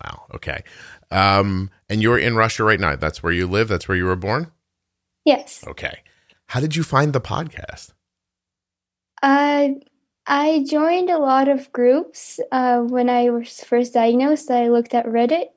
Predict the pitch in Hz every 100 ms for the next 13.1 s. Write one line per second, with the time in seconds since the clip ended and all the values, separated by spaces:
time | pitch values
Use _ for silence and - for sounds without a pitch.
0 | - 247 240 240 233 233 _ _ _ -
1 | 226 247 240 240 240 240 233 220 240 311
2 | 330 - 240 233 233 240 233 - - -
3 | _ - 247 247 247 285 302 285 277 269
4 | 269 254 233 226 240 277 311 311 262 254
5 | 254 277 277 294 269 254 254 247 240 240
6 | 254 247 226 214 240 - - 226 233 -
7 | - 233 233 - 220 220 233 277 311 -
8 | - - 247 233 220 240 240 - 247 233
9 | 226 226 254 254 254 - 247 226 220 233
10 | 240 311 302 269 - 233 226 - _ _
11 | - 262 262 247 240 247 254 247 247 254
12 | 294 294 285 - - - 277 277 277 277